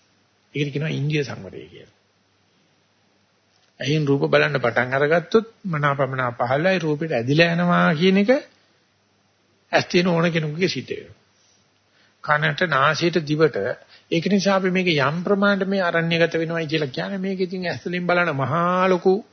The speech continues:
අ, දේවල් ල-, විචිත්‍ර නෑනේ. කනට ඇහෙන්න විචිත්‍ර දේවල් නෑනේ. දිවට, කයට හම්බෙන දේවල් නැති නිසා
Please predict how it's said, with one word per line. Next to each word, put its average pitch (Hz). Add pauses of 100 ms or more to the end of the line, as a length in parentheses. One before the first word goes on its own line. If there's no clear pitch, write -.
(640)
අ, 190
දේවල් 180
ල-, 139
විචිත්‍ර 151
නෑනේ. 196 (720)
කනට 165
ඇහෙන්න 170
විචිත්‍ර 151
දේවල් 107
නෑනේ. 202 (720)
දිවට, 151
කයට 151
හම්බෙන 151
දේවල් 143
නැති 127
නිසා 156